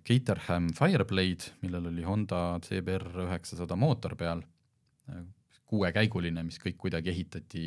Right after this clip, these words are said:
tagurpidi, noh, ringi, ma ei ole tehnikas väga tugev. Kas see on suur töö, kas see on väike töö, kas sa pead, ma ei tea, seda käigukasti teistpidi või kuidas see kõik käib.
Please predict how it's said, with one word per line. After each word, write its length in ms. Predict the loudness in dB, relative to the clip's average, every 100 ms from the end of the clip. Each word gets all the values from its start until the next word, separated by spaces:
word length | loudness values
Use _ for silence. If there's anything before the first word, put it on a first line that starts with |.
| -2
tagurpidi, 520 | -2 -2 -6 -8 -8 -8 -10 -14 -20 _ _ -14
noh, 160 | -10 -10 -12 -4
ringi, 300 | 0 0 0
ma 160 | 0
ei 40 | 0
ole 120 | 0
tehnikas 360 | 0 -2 -6 -8
väga 120 | -4
tugev. 340 | -2 0 0 -4 -18 _ _ _ _ -6
Kas 140 | -4
see 80 | 0
on 80 | 6
suur 240 | 8 8
töö, 240 | 8 8 6
kas 160 | 2 -2
see 80 |
on 80 | 2
väike 260 | 2 4 0
töö, 300 | 2 0 0
kas 160 | -6 -10
sa 80 |
pead, 180 | -8 -10 -10
ma 80 | -14
ei 60 |
tea, 100 | -14 _ _ -20
seda 180 | -20 -6
käigukasti 480 | -4 -2 -6 -6 0
teistpidi 460 | -2 2 2 2 0
või 100 | -2
kuidas 160 | -4 -4
see 100 | -4
kõik 100 | 2
käib. 320 | 4 4